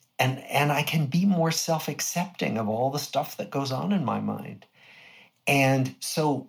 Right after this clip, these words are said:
but, but initially it's hard. It's hard to do. And so you want a lot of support. What I would suggest, if any of your listeners wanna try it, is to first visit a meditation group. There are lots of meditation groups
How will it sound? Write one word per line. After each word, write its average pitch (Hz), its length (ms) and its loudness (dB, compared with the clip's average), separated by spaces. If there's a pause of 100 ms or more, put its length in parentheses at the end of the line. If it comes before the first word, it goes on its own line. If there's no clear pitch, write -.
(220)
but, 151 360 2
but 139 140 4
initially 165 560 4
it's - 200 -2
hard. - 480 -4 (120)
It's 120 160 -6
hard 127 360 -2
to 175 80 -4
do. 135 480 -6
And 117 120 -2
so 127 140 -2
you 117 160 0
want 123 220 0
a 120 40 2
lot 107 240 -4
of 147 80 -4
support. - 540 -6 (280)
What 123 120 4
I 135 200 6
would 285 200 0
suggest, - 760 -6 (680)
if 135 260 0
any 165 340 2
of 131 120 0
your 120 180 -2
listeners 123 560 -2
wanna 110 280 -2
try 104 400 -6
it, 185 220 -4 (360)
is 147 240 -2
to 151 380 -2 (140)
first 220 540 -2
visit 165 480 0
a 156 60 2
meditation 127 800 0
group. - 340 -8 (120)
There 113 100 0
are 98 60 0
lots 98 400 -2
of 147 80 -2
meditation 123 600 -2
groups - 520 -8